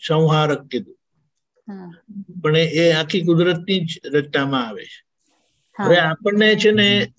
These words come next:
Speaker 1: અજાગૃતિ, અણસમજણથી એની અસર થાય છે.
Speaker 2: થાય
Speaker 1: અને
Speaker 2: છે.
Speaker 1: પોતે થઈ જાય છે.
Speaker 2: હમ.
Speaker 1: હવે થતા નથી, પણ ખાલી ભાષે છે મને થયું કરીને, એટલે એની અસર હાથમાં આપેલો મોક્ષ વર્તાતો નથી.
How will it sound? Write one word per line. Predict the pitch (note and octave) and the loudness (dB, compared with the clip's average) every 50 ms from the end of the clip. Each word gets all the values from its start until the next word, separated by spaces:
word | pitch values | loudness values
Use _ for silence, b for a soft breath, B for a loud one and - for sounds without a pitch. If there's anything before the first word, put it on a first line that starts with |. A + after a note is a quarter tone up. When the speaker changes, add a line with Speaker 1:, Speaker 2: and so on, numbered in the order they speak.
| - - | -12 -2
Speaker 1:
અજાગૃતિ, | - E3+ F#3+ F#3 F#3+ F#3+ F#3 F3+ F3+ F#3 F#3+ F#3+ G3 G3 G3 F#3+ | 0 0 2 2 2 0 0 0 0 0 0 0 0 2 2 2
અણસમજણથી | F#3 F#3+ F#3+ F#3+ F#3+ F#3 F3+ F3+ F3+ F#3 F#3 F3 D#3+ E3+ F3+ F#3 F#3 F#3+ G3 G3 G3 - _ _ _ _ - | 2 0 -2 -2 -2 -2 -2 -2 -2 -2 -2 -2 -2 0 2 2 2 2 2 0 -2 -6 _ _ _ _ -4
એની | D#3+ F3 F3+ | -2 0 2
અસર | F3 D#3+ D#3 - - F3+ F3 F3 | 2 2 2 2 2 0 0 0
થાય | D#3+ - D#3 D3+ D#3 | -2 0 0 0 0
છે. | D3+ D3+ D3 C3 G#2+ - - - _ _ _ _ _ _ _ _ _ _ _ | 0 0 -4 -4 -4 -6 -10 -18 _ _ _ _ _ _ _ _ _ _ _
Speaker 2:
થાય | _ F#3 E3+ D#3+ D3+ | _ -10 -10 -6 -2
Speaker 1:
અને | D3 E3 E3+ | 0 0 0
Speaker 2:
છે. | E3 E3 - _ - D3+ D3+ _ _ _ _ _ _ _ _ _ _ _ _ _ | 0 _ -18 _ -20 -20 -20 _ _ _ _ _ _ _ _ _ _ _ _ _
Speaker 1:
પોતે | F3+ F#3 E3+ A3 G3+ | -2 0 2 2 2
થઈ | F#3+ - F3+ F3 F3+ F3+ D#3+ | 2 2 2 2 2 4 4
જાય | D#3+ D3 C3+ B2 | 4 4 2 0
છે. | - - - _ _ - _ _ _ _ _ _ _ _ _ _ | -4 -10 -20 _ _ -20 _ _ _ _ _ _ _ _ _ _
Speaker 2:
હમ. | - G3+ G3 F#3+ F#3 F3 | -10 -8 -8 -8 -8 0
Speaker 1:
હવે | C#3+ D3+ E3 E3+ | 2 2 2 2
થતા | - G3 F3 E3+ E3+ A3+ A#3+ A#3+ | 0 -2 -4 0 2 2 4 4
નથી, | A#3+ A#3 F#3 G3+ G#3+ | 4 4 4 2 0
પણ | G3 E3+ F#3+ F#3 F3+ | 0 0 -2 -4 -4
ખાલી | D#3+ - F3+ G3 G#3 G#3 | -2 -2 0 0 2 2
ભાષે | E3 F3 F3 F3 E3+ G#3 G3 | 2 2 2 4 4 2 4
છે | F3+ F#3+ | 4 2
મને | F3+ E3 D#3+ D#3+ E3+ E3+ | 2 2 2 2 2 0
થયું | E3 - D#3 D#3 D#3 D#3 | 2 2 2 4 4 2
કરીને, | D#3 C#3 C3+ C#3 C3+ C#3 | 0 -2 -4 -4 -6 -8
એટલે | C3 - - E3+ | -10 -4 -2 -2
એની | E3+ E3+ F3 | 0 0 0
અસર | F3 E3 D#3 F3+ F#3 E3 F3+ E3 | 0 0 0 0 -2 0 0 0
હાથમાં | D3+ D3+ D#3 D3+ F#3 F#3 F#3+ F#3 | 0 0 -4 -4 -4 -4 -2 -4
આપેલો | F3 E3 F3 F3 F#3 | -2 -2 -4 -4 -4
મોક્ષ | F3+ E3 D#3 E3+ F3+ F3 - - | -4 -2 -4 -4 -4 -6 -14 -16
વર્તાતો | B2+ B2 C3+ C#3+ D3 - E3 E3 D#3 - C3 B2 - | -12 -12 -12 -12 _ -2 -2 -2 -2 -6 -10 -6 -4
નથી. | E3 E3 E3+ - - | -4 -4 -6 -10 -20